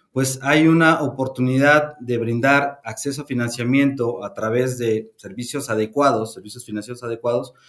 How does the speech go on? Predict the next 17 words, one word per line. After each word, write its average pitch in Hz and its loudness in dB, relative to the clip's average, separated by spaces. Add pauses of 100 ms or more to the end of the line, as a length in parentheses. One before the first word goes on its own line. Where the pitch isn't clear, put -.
(240)
para 113 0
esta 120 -2
actividad 113 -4
productiva, 110 -4 (280)
eh, 107 -6 (260)
del 98 -14
sector - -12
primario. 98 -10 (480)
Entonces, 151 -2
em, 127 -2 (220)
creo 170 0
que 185 4
hay 175 6
todavía 160 2
un, 135 4
un 131 0
reto, 135 -2